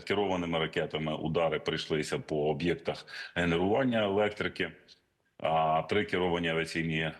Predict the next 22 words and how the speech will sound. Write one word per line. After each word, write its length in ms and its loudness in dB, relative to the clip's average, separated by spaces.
бомби 320 0
були 240 2
випущені 540 -2
по 200 0
місту 340 0
Харкову. 680 0
Вони 320 2
прийшлися, 760 0
удари, 420 2
по 380 0
Київському 680 -2
та 140 0
Салтівському 640 -2
районах. 500 2
І, 220 2
е, 320 0
на 120 -2
світлинах, 640 0
тільки 180 -4
що 140 2
відеоряд 500 4
був, 320 0